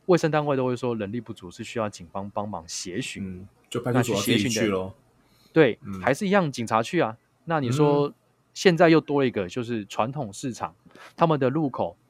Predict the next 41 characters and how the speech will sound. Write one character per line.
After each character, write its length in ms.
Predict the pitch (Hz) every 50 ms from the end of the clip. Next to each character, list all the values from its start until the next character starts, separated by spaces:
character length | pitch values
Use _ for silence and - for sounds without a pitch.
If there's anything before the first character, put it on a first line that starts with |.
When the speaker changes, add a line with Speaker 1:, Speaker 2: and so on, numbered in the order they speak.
| _ _ _ _ _
Speaker 1:
要 140 | 156 139 120
先 240 | - 143 131 135
做 200 | 127 - 135 120
一 40 | 120
些 160 | - 127 120
人 180 | 117 113 107 101
流 140 | 113 113 104
的 100 | 104 101
管 300 | - - 104 82 85 82
制。 240 | - - 101 87 - _ _ _ _ _ - _ -
那 100 | 147 147
所 160 | - 151 147
以 160 | 135 120 110
像 320 | - - 135 120 113 110
他 160 | - - 123 120
们 100 | 120 120
要 160 | 127 120 117
在 360 | 107 - 127 117 107 101 - - - - - _ - - - _ -
这 100 | 165 147
么 100 | 131 120
多 160 | 113 127 107
的 120 | 120 117
人 240 | 101 98 92 87 92
的 100 | 101 104
这 100 | 107 120
些 80 | 117 117
市 240 | - - 131 117
场 300 | 101 - 98 82 82 87 - _ _ - _ _ _ _ _ _ _ _ _
Speaker 2:
对。 80 | 98 101
Speaker 1:
门 180 | 120 110 131
口 220 | 135 - 127 104 104
那 80 | 120
边， 160 | 120 123 120 123
Speaker 2:
嗯。 60 | - -
Speaker 1:
路 140 | 185 170
口 180 | 139 - 113 101
处 120 | - 143
要 120 | 143 135 131
这 160 | - - 151
站 340 | 120 - - 151 117 98 90
岗， 180 | - - -